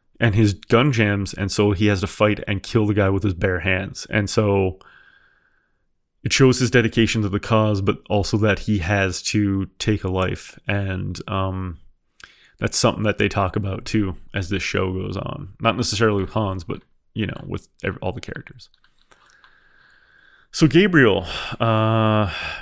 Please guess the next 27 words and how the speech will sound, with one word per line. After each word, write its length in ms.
meets 320
with 140
them, 500
meets 240
with 80
the 60
Jennings, 640
and 480
despite 800
Elizabeth's 800
concerns, 640
recommends 480
that 100
they 80
still 360
continue 360
running 240
Martha 240
as 80
an 120
agent 360
because 240
he 60
trusts 280
Philip's 360
judgment. 600
Uh, 640